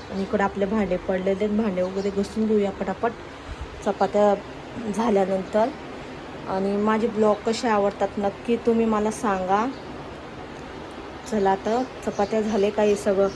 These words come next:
क्लीन केलं का, मग मी तुम्हाला वापस दाखवते. ब्लॉग कंटिन्यू बघा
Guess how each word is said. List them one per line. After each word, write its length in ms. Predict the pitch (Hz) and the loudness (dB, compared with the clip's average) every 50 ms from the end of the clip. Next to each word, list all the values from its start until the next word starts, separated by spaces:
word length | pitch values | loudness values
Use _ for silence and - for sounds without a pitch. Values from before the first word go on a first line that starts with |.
| - - - - - - - - | -4 -12 -12 -12 -12 -10 -4 0
क्लीन 260 | 220 220 233 233 220 | 2 4 4 2 2
केलं 280 | - 247 220 220 226 | 2 4 4 4 4
का, 180 | 226 226 226 220 | 2 2 2 2
मग 120 | 220 214 220 | 2 2 2
मी 160 | 220 220 214 | 2 2 2
तुम्हाला 460 | 214 214 208 208 208 202 208 214 226 247 226 - - - - - - - | 2 0 0 0 0 0 0 -2 -2 -4 -6 -8 -12 -14 -14 -10 -6 -6
वापस 340 | 196 190 - 214 202 180 185 | -4 -2 0 -2 0 2 4
दाखवते. 640 | 202 202 208 - - 233 202 190 - 208 202 208 208 - - - - - - - 190 | 4 4 4 2 0 0 0 2 0 0 -2 -2 -2 -6 -12 -14 -12 -12 -12 -8 -2
ब्लॉग 280 | 185 196 202 202 196 | 2 4 4 4 4
कंटिन्यू 600 | - - - 214 208 190 - 214 202 208 214 220 | 2 0 0 2 2 2 2 0 2 2 2 2
बघा 380 | 208 190 208 196 185 202 202 | 4 4 4 4 4 2 0